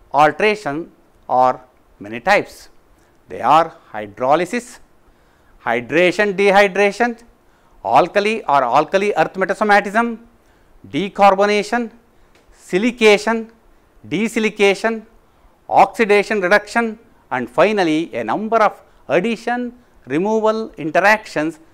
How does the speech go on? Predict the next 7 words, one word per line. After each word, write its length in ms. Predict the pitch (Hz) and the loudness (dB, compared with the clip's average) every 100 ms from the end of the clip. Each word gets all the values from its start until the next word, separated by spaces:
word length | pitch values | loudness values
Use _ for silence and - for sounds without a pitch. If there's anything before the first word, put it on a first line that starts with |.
| _ | _
such 200 | - - | -6 -2
as 140 | 165 - | -2 -4
carbonatization, 1000 | 117 110 135 143 165 165 190 185 233 226 - - - 117 | -6 -4 -4 0 0 0 -2 -2 -4 -6 -16 -20 -20 -4
desulfidation, 1300 | 185 240 240 - - 156 139 139 170 196 247 240 214 - - _ _ _ | -2 -2 -6 -14 -2 -2 0 0 2 2 0 -2 -6 -20 -20 _ _ _
sulfidation 1000 | - - 196 214 170 131 127 135 123 123 - _ | -16 2 2 2 0 0 0 -2 -4 -8 -18 _
and 240 | 110 147 113 | -6 -6 -8
fluoritization. 960 | - 196 208 143 113 95 95 - - | 0 2 2 0 -6 -8 -18 -18 -20